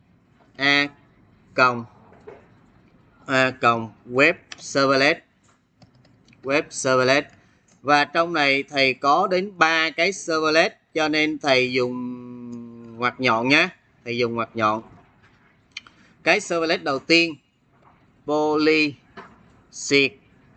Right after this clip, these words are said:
Tám Giác là cái mà cái form của mình đó. Cái form của mình bên này nè. Poly Siệt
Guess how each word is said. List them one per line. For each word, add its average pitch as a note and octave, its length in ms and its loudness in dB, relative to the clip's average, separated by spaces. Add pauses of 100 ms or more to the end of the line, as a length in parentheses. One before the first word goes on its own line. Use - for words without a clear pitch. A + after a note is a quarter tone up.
(500)
Tám D#3 380 0 (920)
Giác D3 340 0 (720)
là B2 160 -4
cái D3+ 280 0
mà D#3+ 140 -6
cái D3+ 180 -10
form D#3 280 0
của C3 80 -10
mình C#3 200 -4
đó. D#3+ 160 2 (840)
Cái A2 160 -20
form C#3+ 260 2
của A#2+ 100 -6
mình B2+ 240 -2
bên C3+ 140 -2
này B2 160 2
nè. A2+ 200 -2 (800)
Poly C#3 400 -2
Siệt A#2 260 -4